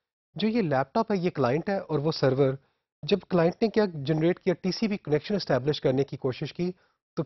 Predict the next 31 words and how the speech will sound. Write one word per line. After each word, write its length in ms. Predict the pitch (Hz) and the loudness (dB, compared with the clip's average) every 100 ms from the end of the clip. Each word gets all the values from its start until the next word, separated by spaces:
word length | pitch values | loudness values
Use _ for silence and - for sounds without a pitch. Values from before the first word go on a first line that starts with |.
| - | -4
सबसे 300 | - - 214 | -6 -2 -2
पहले 260 | - 165 170 | 2 2 2
थ्री 260 | - 180 | 0 0
वे 120 | 170 | 0
हैंडशेकिंग 580 | 160 135 127 - - 175 | 0 0 -2 -4 -4 -4
होती 300 | 156 147 165 | -4 -6 -8
है। 180 | 165 170 - _ _ _ _ | -8 -10 -16 _ _ _ _
इसका 220 | 151 - | -2 2
जो 100 | 147 | 2
पहला 260 | 139 143 175 | 2 2 0
सेगमेंट 500 | - 165 151 165 156 | 2 0 2 0 0
है, 160 | 160 151 | -2 -4
उसके 220 | 143 - 160 | -10 -2 0
अंदर 220 | 139 151 | 0 -2
सिंक 320 | - 165 170 | 0 -2 -2
की 140 | - | -4
जो 120 | 143 120 | -4 2
बिट 280 | 143 156 | 2 2
है, 60 | 156 | 0
वो 200 | 127 160 | 0 0
on 180 | 120 113 - | 0 -4 -6
है। 200 | 110 107 _ _ _ _ _ - | -10 -10 _ _ _ _ _ -6
जब 180 | 143 185 | 0 2
उसने, 220 | 214 240 220 | 2 2 2
क्लाइंट 340 | 170 160 175 220 | 4 4 4 0
ने 60 | |
सर्वर 340 | 202 170 156 190 | 4 4 4 2
को 100 | 196 | 0
सिंक 260 | - 196 | 0 0
की 120 | 208 | -2
bit 180 | 147 160 | 0 0